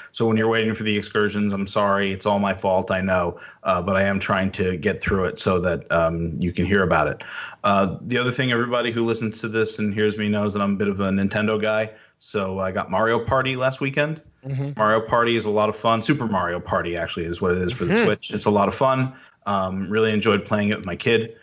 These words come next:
Speaker 1: Uh, it's, it's, it's a good game. It's, it's tight design. It's not the greatest, world's greatest board game design, um,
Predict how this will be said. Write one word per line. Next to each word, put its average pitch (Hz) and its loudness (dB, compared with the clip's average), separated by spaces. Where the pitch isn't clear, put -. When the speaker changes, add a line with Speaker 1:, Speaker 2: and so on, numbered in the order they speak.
Speaker 1:
Uh, 92 4
it's, - -12
it's, - -4
it's 104 0
a 123 4
good 120 2
game. 98 2
It's, 90 -8
it's 98 -8
tight 120 0
design. 104 0
It's 101 -6
not 101 -4
the 95 -6
greatest, 113 2
world's 98 0
greatest 117 0
board 113 2
game 107 2
design, 104 2
um, 95 2